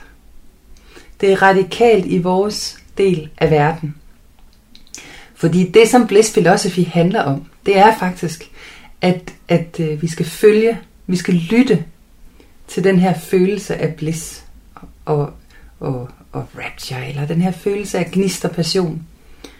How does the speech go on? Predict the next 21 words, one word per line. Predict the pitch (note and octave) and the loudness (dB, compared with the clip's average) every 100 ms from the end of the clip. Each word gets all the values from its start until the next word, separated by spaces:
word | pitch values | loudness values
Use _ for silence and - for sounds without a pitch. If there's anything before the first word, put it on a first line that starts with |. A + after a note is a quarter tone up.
| - - - - | -20 -20 -2 4
Den | A3 | 6
er | F#3 G3+ | 6 6
der | A3 | 6
ikke, | F#3+ G#3+ - - - - - | 4 2 -4 -18 -20 -20 -20
fordi | - F#3+ A3 F#3+ | -8 -4 -4 -4
at | - E3+ | -4 0
vi | F3 | 0
skal | E3 F3 - | 0 -2 2
afstå | F3+ A#3 C#4 G#3+ E3 | 6 6 6 2 2
fra | - D3+ C#3 | -2 -4 -4
den. | D3 - - - - - _ - - - - | -8 -10 -18 -20 -20 -20 _ -20 -20 -20 0
Den | G#3+ G#3 | 2 4
er | F#3 | 4
der | F#3+ G#3+ | 4 2
tværtimod, | - F3+ G3 G#3+ A#3 F3+ F3 E3 - - - | -2 2 4 6 4 4 2 0 -16 -20 -20
fordi | - G3 F3+ A3+ G#3+ - - - - - - | -6 -4 -2 -4 -6 -10 -20 -20 -20 -12 -4
at | F3 | 0
vi | F3 | 0
skal | F3 E3 | 0 -2
følge | D3 - G#3+ G#3 F3 | -4 2 4 4 2
den. | D3 | -2